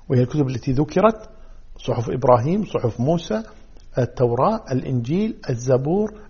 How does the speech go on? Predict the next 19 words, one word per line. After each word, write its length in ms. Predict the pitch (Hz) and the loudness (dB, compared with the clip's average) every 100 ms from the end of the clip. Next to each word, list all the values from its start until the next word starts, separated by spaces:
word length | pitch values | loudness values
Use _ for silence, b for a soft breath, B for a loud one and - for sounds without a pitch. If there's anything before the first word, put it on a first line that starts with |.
| 147 | -2
الفرقان، 580 | 131 147 139 - 117 - - - | -2 -2 -6 -4 -4 -6 -12 -4
القرآن، 440 | 143 - 107 - 113 - - | -4 -4 -8 -10 -12 -12 -10
نؤمن 280 | 151 143 123 | -8 -6 -6
بها. 280 | 113 98 - - - - - - - - - - - - - - - - - 127 | -6 -10 -12 -18 -20 -20 -20 -20 -20 -20 -20 -20 -20 -20 -20 -20 -20 -20 -12 -4
ونؤمن 580 | 127 147 233 220 233 | 0 4 4 6 6
أيضًا 400 | 220 208 214 208 | 6 4 2 0
أن 160 | 175 160 | 0 2
هناك 680 | 135 156 190 208 - 254 254 B B - | 2 2 2 0 0 0 -2 B B -4
كتبا 600 | 214 202 185 160 151 - - | -2 0 2 4 4 2 4
أخرى 600 | 123 - - - 185 240 294 311 - - - - - - | 4 4 -2 4 10 10 8 2 -4 -20 -20 -20 -12 -2
وإن 200 | 185 185 | 0 0
كنا 320 | 170 151 139 | 0 0 2
لا 120 | 139 | 0
نعلمها 520 | 131 117 143 196 175 | 0 2 2 2 0
لكن 320 | 151 131 127 | -2 -2 -4
نؤمن 380 | 123 - 123 151 - - - 156 | -4 -4 -4 -4 -8 -14 -8 -2
بها، 100 | 117 | 0
لأن 240 | 120 127 | 0 0
القرآن 520 | 131 - - 175 170 | -2 -4 -2 0 -2